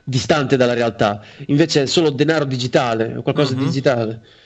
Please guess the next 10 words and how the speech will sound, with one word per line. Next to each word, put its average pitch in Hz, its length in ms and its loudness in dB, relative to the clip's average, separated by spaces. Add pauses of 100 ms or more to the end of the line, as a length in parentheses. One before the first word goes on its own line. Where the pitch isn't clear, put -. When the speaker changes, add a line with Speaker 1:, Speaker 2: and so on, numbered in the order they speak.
(260)
Speaker 1:
Più - 100 -20
che 175 100 4
altro, 156 420 2
mm, 110 920 -8
si 160 160 0
potrebbe 190 300 4
essere 165 480 0 (100)
scambiato 160 580 2
con 151 120 0
magari 147 380 2